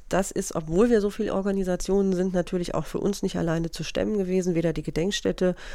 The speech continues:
noch die Gesellschaft für christlich-jüdische Zusammenarbeit oder das katholische Bildungswerk hat eben mal so ein paar tausend Euro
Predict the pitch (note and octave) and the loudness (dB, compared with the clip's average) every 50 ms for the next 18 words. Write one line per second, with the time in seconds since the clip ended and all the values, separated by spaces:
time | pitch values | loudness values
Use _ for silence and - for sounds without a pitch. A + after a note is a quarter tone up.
0 | - - - - - - E3+ D#3+ - - - E3 E3+ D#3+ F3+ - - - E3+ - | -6 -6 -8 -8 -2 0 0 0 0 -4 -4 -4 -2 -2 -2 -4 -4 -4 -2 -2
1 | - D#3+ - E3+ - - - - - F3 E3 F3 E3+ - F3 E3 - - - - | -2 -2 -2 -4 -4 -2 -4 -4 -2 0 0 0 0 0 0 -2 -2 -4 -6 -4
2 | D3+ E3 F3+ G3+ G#3 F#3 E3+ F3 F3 F3 F3 E3+ D#3+ E3 D#3+ E3 D#3+ - - - | 0 0 2 2 2 2 2 2 2 0 0 0 0 0 0 0 -2 -4 -6 -8
3 | - - E3 D#3 - - D#3 D#3+ F3+ F#3 F3+ F3 - - E3+ E3+ - F3 - - | -6 -4 -6 -6 -6 -4 -2 0 0 2 0 0 0 -2 -2 0 -2 -4 -4 -2
4 | E3 E3+ E3+ E3 E3 - G#3+ - F3+ D#3+ - F3+ D#3+ D#3 D#3 D#3+ - - D3 F3 | 0 0 0 0 0 0 0 -2 -2 -2 0 0 0 0 0 0 0 0 0 2
5 | G3 G3 F#3+ | 2 0 0